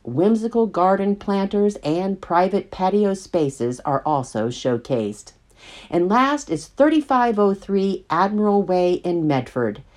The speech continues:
Recently designed with no lawn, this garden uses ornamental grasses, garden art, and a dry creek bed to ensure minimal water usage. Enjoy a view of the Table Rocks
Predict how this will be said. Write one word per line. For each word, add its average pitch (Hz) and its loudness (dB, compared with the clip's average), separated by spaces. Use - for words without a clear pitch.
Recently 175 2
designed 190 2
with 175 0
no 185 4
lawn, 220 2
this 190 0
garden 202 4
uses 175 2
ornamental 214 2
grasses, 180 -2
garden 139 2
art, 208 0
and 269 -2
a 277 0
dry 226 -2
creek 285 -6
bed 123 -2
to 156 0
ensure 180 2
minimal 151 0
water 139 0
usage. 135 -2
Enjoy 139 2
a - 4
view 175 0
of 208 2
the 220 0
Table 269 0
Rocks 131 -4